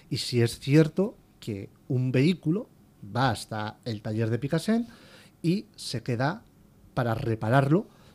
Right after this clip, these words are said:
en, en este taller. Eso se comprobó, eso de hecho lo comprobó, no lo comprobó la Guardia Civil, lo comprobó el equipo de investigación de Fernando García, Juan Ignacio Blanco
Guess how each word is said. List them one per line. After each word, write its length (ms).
en, 680
en 180
este 180
taller. 380
Eso 180
se 120
comprobó, 440
eso 180
de 80
hecho 200
lo 160
comprobó, 560
no 160
lo 80
comprobó 320
la 80
Guardia 240
Civil, 440
lo 140
comprobó 440
el 100
equipo 260
de 80
investigación 580
de 100
Fernando 360
García, 320
Juan 160
Ignacio 240
Blanco 360